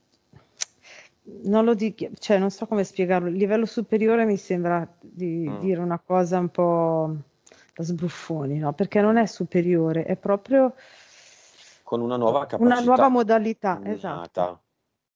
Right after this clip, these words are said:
Speaker 2: Ok.
Speaker 1: Sì.
Speaker 2: Quindi una come te che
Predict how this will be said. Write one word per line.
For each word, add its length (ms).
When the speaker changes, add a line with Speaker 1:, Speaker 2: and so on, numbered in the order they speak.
Speaker 2:
Ok. 520
Speaker 1:
Sì. 280
Speaker 2:
Quindi 420
una 320
come 280
te 300
che 420